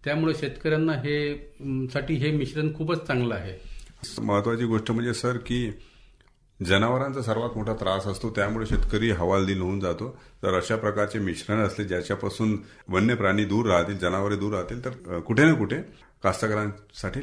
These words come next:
Speaker 2: लाभदायक होईल. सर, अ, या कार्यक्रमाचा मी शेवटचा तुम्हाला प्रश्न विचारतोय की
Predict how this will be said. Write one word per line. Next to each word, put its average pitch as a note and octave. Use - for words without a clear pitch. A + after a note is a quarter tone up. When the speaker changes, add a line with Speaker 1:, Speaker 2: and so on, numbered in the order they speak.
Speaker 2:
लाभदायक F2
होईल. D#2
सर, D#3+
अ, F#2
या A2
कार्यक्रमाचा B2
मी B2+
शेवटचा A2
तुम्हाला A2+
प्रश्न G#2+
विचारतोय G2+
की D3